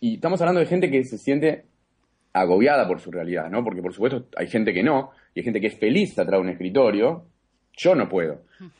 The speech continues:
Speaker 1: Hay gente que es feliz haciendo eso, hay gente que es feliz pintando un cuadro, hay gente que es feliz. O sea, cada uno tiene que encontrar la felicidad en algún lugar.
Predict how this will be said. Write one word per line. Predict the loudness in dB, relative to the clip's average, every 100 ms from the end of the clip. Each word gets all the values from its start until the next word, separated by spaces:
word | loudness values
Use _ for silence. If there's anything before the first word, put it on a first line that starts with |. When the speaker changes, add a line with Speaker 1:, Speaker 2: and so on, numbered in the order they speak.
| -6
Speaker 1:
Hay | -4
gente | 0 0
que | -2
es |
feliz | 0 2 4 2
haciendo | -2 0
eso, | 2 0
hay |
gente | 0 0
que | 0
es | -2
feliz | -2 0 0 -2 -8
pintando | -6 -2 0 0
un | -2
cuadro, | 2 4 4
hay | 2
gente | -2 -4
que | -4
es |
feliz. | -2 -4 -6 -20 -8
O | -2
sea, | 0
cada | 2 2
uno | 0
tiene | -2
que | -2
encontrar | 0 -2 0 2 0 -2
la | -6 -6
felicidad | -4 -6 -6 0 2 2 -2
en | -6
algún | -4 -2
lugar. | -2 2 2 2